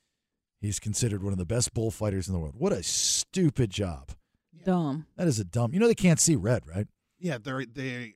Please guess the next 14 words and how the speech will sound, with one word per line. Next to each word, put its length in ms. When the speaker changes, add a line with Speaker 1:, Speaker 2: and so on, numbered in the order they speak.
Speaker 3:
it's 200
aggressive 540
to 80
the 100
mo-, 380
motion 340
of 100
the, 60
the 260
cape. 340
Speaker 1:
Yeah, 200
it's 140
the 100
cape. 320